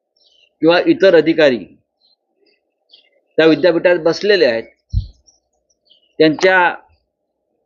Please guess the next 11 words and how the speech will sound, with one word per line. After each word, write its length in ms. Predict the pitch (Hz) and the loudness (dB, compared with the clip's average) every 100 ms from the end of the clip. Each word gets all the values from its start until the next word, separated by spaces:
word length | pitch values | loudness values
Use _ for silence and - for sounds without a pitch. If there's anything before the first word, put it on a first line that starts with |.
| _ _ _ | _ _ _
मदर 280 | 147 175 214 | -2 2 2
बॉडीचा 440 | 180 165 165 160 | 2 0 0 -2
हा 80 | 139 | -4
दबाव 380 | 113 113 101 85 | -4 -6 -8 -12
आहे. 180 | - - _ _ - - _ _ _ _ _ - - _ _ | -16 -20 _ _ -20 -20 _ _ _ _ _ -20 -20 _ _
ते 60 | 151 | -6
काही 260 | 147 180 220 | -2 0 0
असलं 340 | 165 120 110 | -2 -6 -12
तरी 400 | 113 156 185 180 | -8 -4 -2 -4
मुंबई 380 | 147 147 151 196 | -6 -8 -4 -4
हायकोर्टाच्या 800 | 143 151 151 151 151 147 160 | -2 -4 -2 -4 -2 -4 -4